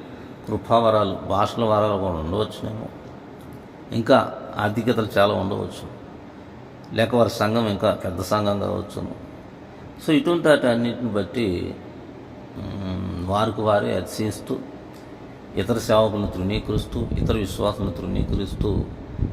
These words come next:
వారి నీతిమంతులుగా చెప్పుకున్నారు. కానీ ప్రభు దృష్టికి అది నీతి కాదు. ప్రభు దృష్టికి అది ఏంటంటే,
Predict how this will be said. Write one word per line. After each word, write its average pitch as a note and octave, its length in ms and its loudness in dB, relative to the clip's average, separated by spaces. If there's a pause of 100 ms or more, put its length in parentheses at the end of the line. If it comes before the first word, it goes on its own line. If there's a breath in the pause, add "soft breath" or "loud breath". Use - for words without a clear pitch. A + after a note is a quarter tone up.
(380)
వారి C#3+ 260 6
నీతిమంతులుగా B2 560 4
చెప్పుకున్నారు. G2 680 -6
కానీ B2+ 200 6
ప్రభు B2+ 340 4
దృష్టికి C3+ 340 2
అది G2+ 120 2
నీతి A2 240 0
కాదు. - 180 -4
ప్రభు A#2+ 380 2
దృష్టికి B2+ 420 0
అది G2+ 160 4
ఏంటంటే, G#2 680 2